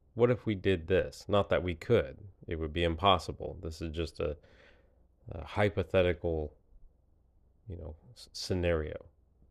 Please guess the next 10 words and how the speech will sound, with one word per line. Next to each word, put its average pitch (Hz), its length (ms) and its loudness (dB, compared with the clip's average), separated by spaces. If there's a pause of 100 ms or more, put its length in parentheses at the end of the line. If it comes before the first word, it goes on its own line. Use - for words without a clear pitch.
(240)
if - 240 -6
you 82 80 -8
will. 80 260 -14 (2000)
So 101 520 8 (840)
I 117 120 6
looked 139 300 4
it 101 120 4
up. 73 340 2
There's 92 600 -2 (880)
about, 92 640 2